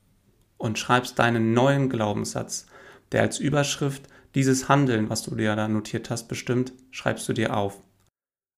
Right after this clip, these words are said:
Also die konkrete Bewusstmachung, was sich ab heute ändern soll. Zum Abschluss der Folge mag ich dir noch von meinem Glaubenssatz erzählen, den ich früher in mir drin hatte.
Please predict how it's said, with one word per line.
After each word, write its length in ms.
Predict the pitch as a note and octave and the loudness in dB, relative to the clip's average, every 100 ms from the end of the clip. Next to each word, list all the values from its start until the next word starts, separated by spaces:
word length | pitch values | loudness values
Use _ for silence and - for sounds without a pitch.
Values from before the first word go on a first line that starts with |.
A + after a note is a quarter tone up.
| - | -2
Also 220 | A2+ A2+ | 0 2
die 360 | A#2+ A2+ A2+ - - | 2 0 -4 -14 -2
konkrete 500 | B2 A#2 C#3+ C#3+ C3+ | 0 4 4 4 2
Bewusstmachung, 960 | C3 A#2 B2+ - B2+ A#2 B2 A#2 A2+ - - _ _ | 2 4 2 2 0 0 0 -2 -2 -10 -20 _ _
was 260 | - G3+ - | 4 6 4
sich 300 | C3+ C3 - | -2 -4 -8
ab 160 | - - | -8 0
heute 520 | A#2 A#2+ A#2 A#2 - _ | 0 2 -2 -4 -8 _
ändern 360 | A2 A2 G#2 G2 | 0 2 2 -2
soll. 260 | - C3 - _ _ _ _ _ _ _ _ _ _ _ _ _ _ _ _ _ _ _ _ - | -10 -16 -20 _ _ _ _ _ _ _ _ _ _ _ _ _ _ _ _ _ _ _ _ -2
Zum 140 | C3+ | 2
Abschluss 300 | D#3+ E3+ E3+ | 2 2 -2
der 120 | D3 | -2
Folge 380 | C3+ D3+ E3+ C#3 | 0 0 2 2
mag 240 | A2+ A2 A#2 | 0 0 -2
ich 180 | - | -8
dir 200 | - B2 | -2 2
noch 300 | A#2+ A#2+ A#2+ | 2 2 0
von 480 | - - A#2 A#2 A#2 | -4 -4 0 0 0
meinem 360 | A#2 C3+ C#3 A2+ | 4 4 4 0
Glaubenssatz 680 | A2 F#2+ G2 F#2 - - - | -2 -6 -6 -10 -12 -12 -14
erzählen, 500 | - - G#2+ G#2+ A2 | -8 -4 -2 0 2
den 260 | A2+ A2+ | 2 2
ich 300 | - A2+ A2 | 0 -4 -4
früher 500 | - - B2+ B2 B2 | -12 -6 0 2 2
in 160 | - A#2 | 0 -2
mir 120 | A2+ | -2
drin 280 | - A2+ A2 | -2 -2 -2
hatte. 220 | - - | -4 -14